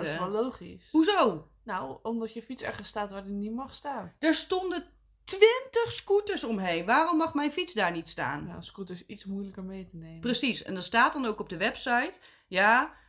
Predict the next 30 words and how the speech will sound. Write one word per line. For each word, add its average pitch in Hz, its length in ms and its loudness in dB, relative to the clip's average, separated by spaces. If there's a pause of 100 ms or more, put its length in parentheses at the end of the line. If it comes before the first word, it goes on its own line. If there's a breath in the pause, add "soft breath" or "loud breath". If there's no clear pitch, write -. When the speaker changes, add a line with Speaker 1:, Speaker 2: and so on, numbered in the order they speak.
(100)
Speaker 2:
eh, 180 880 -2
eh, - 60 -6
fietsen 294 320 2
die 208 140 -4
verkeerd 208 360 -2
worden 185 200 -6
gestald, 170 480 0
nemen 180 320 -4
we 170 80 0
mee. 202 500 -2
Scooters - 440 4
niet." 143 440 -4 (1080)
Speaker 1:
Ja. 175 280 -16 (500)
Speaker 2:
Nou, 143 280 -2
Speaker 1:
Maar - 680 -12
Speaker 2:
ik 180 80 -2
vind 202 160 2
Speaker 1:
die, 190 80 0
Speaker 2:
dat 160 60 -4
lullig. 170 180 0
Speaker 1:
maar 240 160 0
kijk, 226 220 -2
een 214 60 -6
scooter-eigenaar 180 720 -4
kan 208 140 -6
je 214 60 -2
nog 214 120 -6
een 202 120 -2
boete 262 240 -6
geven. 156 640 -18